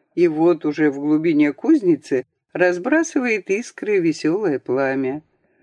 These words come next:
Кузница большая и просторная, как дворцовая галерея. Карадо, мужчина лет тридцати,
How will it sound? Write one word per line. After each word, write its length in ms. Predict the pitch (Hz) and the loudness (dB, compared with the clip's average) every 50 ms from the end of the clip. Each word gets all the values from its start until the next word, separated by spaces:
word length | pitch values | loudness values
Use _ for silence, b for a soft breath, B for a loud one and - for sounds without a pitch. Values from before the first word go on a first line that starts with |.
| _ _ _ | _ _ _
Кузница 600 | _ - 220 220 208 185 - 202 202 180 - - | _ -8 -6 -4 -4 -4 -2 -2 -4 -2 -2 -2
большая 800 | 147 139 147 143 139 131 - - - 139 160 220 262 240 185 147 | -2 0 0 0 -2 -2 -6 -4 -2 0 0 0 0 -2 -2 -4
и 200 | - - - 143 | -4 -6 -8 -8
просторная, 840 | - - 151 160 156 - - - - 311 311 294 285 269 262 247 233 | -4 0 0 0 0 -2 -6 -6 -2 0 2 4 4 4 4 2 -2
как 260 | - - 269 294 311 | -2 0 0 0 2
дворцовая 680 | 294 311 311 302 311 - - 254 247 220 202 208 202 196 | 2 2 2 0 -2 -4 -8 -6 -4 0 0 0 0 0
галерея. 600 | 185 214 214 226 233 196 175 127 117 123 - - _ _ _ _ _ _ _ _ _ _ _ | 0 -2 -4 -2 -2 0 0 0 0 -4 -6 -10 _ _ _ _ _ _ _ _ _ _ _
Карадо, 760 | _ - 302 330 302 233 190 175 170 156 165 175 185 180 - _ _ _ _ - | _ 0 0 2 2 2 2 2 0 0 0 0 0 -2 -4 _ _ _ _ -2
мужчина 640 | 165 170 170 180 - - - 254 302 381 349 214 180 | 2 2 2 2 0 -4 0 2 2 4 4 2 2
лет 280 | 139 147 175 - _ | 0 0 -2 -2 _
тридцати, 880 | - - 240 233 - - - - 151 135 _ - - 135 139 143 151 - | -10 -10 -10 -10 -10 -10 -8 -6 -6 -6 _ -8 -8 -6 -6 -6 -6 -10